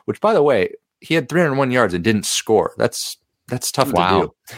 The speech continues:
Speaker 2: That is crazy.
Speaker 1: Uh,
Speaker 2: Ooh, that sounds like a play index opportunity, man.
Speaker 1: Oh, I
Speaker 2: Damn.
Speaker 1: didn't even think about that. Yeah,
Speaker 2: Mm-hmm.
Speaker 1: that's right. Um,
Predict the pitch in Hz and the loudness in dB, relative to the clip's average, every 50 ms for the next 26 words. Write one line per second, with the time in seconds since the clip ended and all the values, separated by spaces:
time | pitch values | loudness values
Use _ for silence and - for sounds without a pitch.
0 | - - - 92 101 104 107 107 - - - - 117 110 82 - 90 127 151 123 | -14 -6 -2 -2 0 0 0 -2 -2 -2 0 0 2 0 -2 -2 -2 0 0 2
1 | 90 95 123 - - 139 110 92 92 85 - - - - - - 95 120 123 85 | 2 2 0 0 0 0 0 0 0 -2 -2 -6 -8 -8 -4 0 2 2 2 0
2 | 78 73 76 80 78 - - - - - 82 80 - 82 - - 85 82 80 73 | 0 0 0 0 0 -2 -6 -12 -4 -2 -2 -2 -2 -6 -8 -6 -4 -4 -4 -2
3 | 76 113 123 143 151 147 143 135 120 110 110 107 104 104 107 98 85 82 80 - | -2 0 0 0 0 0 0 0 0 0 0 0 0 0 -2 -2 -4 -4 -4 -4
4 | 113 117 120 123 120 120 110 - - 147 160 - 120 92 107 98 95 - - 104 | -2 0 0 0 0 0 -2 -2 -2 -4 -2 -2 -2 -2 0 0 0 0 -2 0
5 | 92 90 87 85 85 - 101 101 110 120 135 131 120 98 95 92 - - - 110 | 0 2 2 0 -2 -4 -4 -4 0 0 2 2 2 0 -2 -4 -6 -6 -2 0
6 | 117 123 120 101 - - - - - - - - - _ _ - - 110 104 101 | 2 2 2 2 0 -2 -6 -14 -20 -20 -20 -20 -20 _ _ -2 0 2 4 4
7 | 95 90 85 82 80 82 | 4 2 2 0 -4 -8